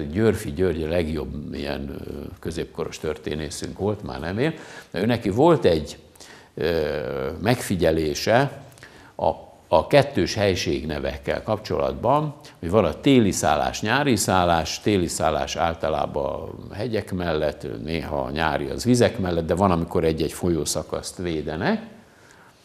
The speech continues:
És hát ugye ezzel a korszakkal foglalkozik, ugye itt van Árpád, ezek az évszázadok, ugye itt. A Solt az Zoltán is lehet, itt közben egyébként a szabolcsis fejedelem, ennek egyszerűen az az oka,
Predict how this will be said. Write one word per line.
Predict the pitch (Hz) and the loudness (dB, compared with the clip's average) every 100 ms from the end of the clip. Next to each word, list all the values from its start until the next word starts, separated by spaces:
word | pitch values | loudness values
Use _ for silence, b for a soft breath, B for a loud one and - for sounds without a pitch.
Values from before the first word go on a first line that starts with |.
| B B B B B B | B B B B B B
És | - 101 | -4 6
hát | 113 110 | 8 8
ugye | 127 117 110 107 - | 6 8 10 8 4
ezzel | 123 147 117 98 | 6 8 8 8
a | |
korszakkal | - 117 113 101 - 78 | 8 6 6 2 4 0
foglalkozik, | 110 101 90 80 - 80 107 107 | 2 2 2 2 -2 -2 -2 -2
ugye | 92 | 2
itt | 98 101 | 2 2
van | 76 76 | -2 -2
Árpád, | 78 85 95 123 120 | 0 0 6 6 6
ezek | 107 92 | 4 2
az | 95 | 2
évszázadok, | 95 82 - 69 65 67 67 - | 2 2 0 0 0 -4 -10 -10
ugye | 82 104 82 | -2 0 2
itt. | 76 - - b b b b b b b b _ | 0 -8 -20 b b b b b b b b _
A | - 95 95 | 0 4 4
Solt | - 147 143 - | 6 8 8 6
az | 98 87 | 0 4
Zoltán | 113 113 110 101 95 | 8 8 6 2 2
is | 95 - | 0 2
lehet, | 113 95 110 131 131 | 4 8 8 8 6
itt | 101 | -2
közben | - 135 110 104 104 | 4 4 6 4 4
egyébként | 110 107 113 - 90 87 | 6 4 2 -2 -4 -2
a | 92 | -2
szabolcsis | 110 101 98 78 - 80 - | 0 2 2 0 -4 -10 -6
fejedelem, | 90 90 78 73 67 67 101 | -2 0 0 0 -2 -2 -2
ennek | 85 82 85 | -2 -4 -2
egyszerűen | 101 98 95 82 | -4 -4 -6 -4
az | 92 104 | -6 -6
az | 78 | -4
oka, | 80 - 92 110 | -6 -2 -4 -4